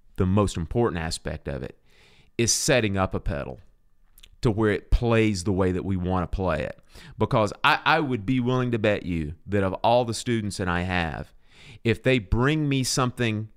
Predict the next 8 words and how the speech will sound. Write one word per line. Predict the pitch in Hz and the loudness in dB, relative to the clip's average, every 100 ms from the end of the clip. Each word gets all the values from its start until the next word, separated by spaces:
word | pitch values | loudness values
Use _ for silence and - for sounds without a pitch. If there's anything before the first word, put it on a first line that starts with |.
| - | -2
that | 104 - | -2 2
they're | 113 - | 0 2
unhappy | 127 123 113 110 - 127 117 131 117 | 2 2 0 -6 -4 0 0 0 -2
with, | 120 123 127 - - _ _ _ _ _ _ _ - - - 101 | 0 0 -2 -8 -20 _ _ _ _ _ _ _ -20 -20 -6 -2
above | 95 80 113 101 - | 0 4 4 2 -2
tuning, | - 160 151 151 151 160 - _ _ _ | -4 0 2 0 -2 -4 -12 _ _ _
above | 95 87 95 85 - | -2 0 0 0 -2
cymbals, | - 120 113 113 113 | -2 0 2 0 -2